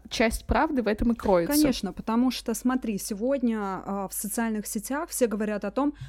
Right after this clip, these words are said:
Speaker 2: как провести время с пользой, какие спектакли посмотреть,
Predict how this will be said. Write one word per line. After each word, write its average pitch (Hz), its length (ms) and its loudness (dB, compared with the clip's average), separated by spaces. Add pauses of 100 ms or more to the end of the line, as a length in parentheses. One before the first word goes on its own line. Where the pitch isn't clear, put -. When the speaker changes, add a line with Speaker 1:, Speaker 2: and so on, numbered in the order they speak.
Speaker 2:
как 269 200 -2
провести 226 440 0
время 196 320 0
с - 140 -8
пользой, 254 920 0 (240)
какие 262 460 0
спектакли 208 600 -4
посмотреть, 240 960 -2